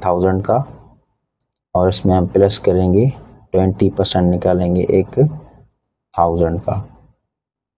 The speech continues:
देखिएगा, टू ज़ीरो, टू ज़ीरो में cancel, eighty into बचे ten, so ये हो गए एट hundred, two zero cancel, so twenty into ten, ये हो गए दो सौ,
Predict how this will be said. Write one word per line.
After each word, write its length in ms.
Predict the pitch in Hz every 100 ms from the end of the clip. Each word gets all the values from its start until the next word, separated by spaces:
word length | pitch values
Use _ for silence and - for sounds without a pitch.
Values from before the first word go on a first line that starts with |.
| _ _ _ _ _ _ _ _ _
देखिएगा, 720 | - 90 98 95 107 104 107 120 - - - _ -
टू 160 | 104 104
ज़ीरो, 180 | 101
टू 200 | 98 104 98
ज़ीरो 240 | 98 95
में 160 | 92 92
cancel, 520 | 101 104 104 120 120 - -
eighty 440 | 95 101 120 110 98 95
into 360 | 90 - 92 92
बचे 260 | 90 - - - -
ten, 320 | 98 107 117 110 - - - -
so 140 | -
ये 240 | 90 90 90
हो 140 | 90
गए 200 | 92 90
एट 160 | 92 98
hundred, 400 | 95 98 110 107 - - _ _ _
two 100 | 101
zero 160 | 95 95 92
cancel, 420 | 104 98 120 139 - - - _ _ -
so 220 | 95 92 -
twenty 460 | 98 104 110 113 98
into 340 | 92 90 - 90 -
ten, 300 | 101 110 117 110 - -
ये 200 | 90 92
हो 220 | 92 87
गए 220 | 87 90 101 - - _ -
दो 240 | 90 92 98
सौ, 280 | - 117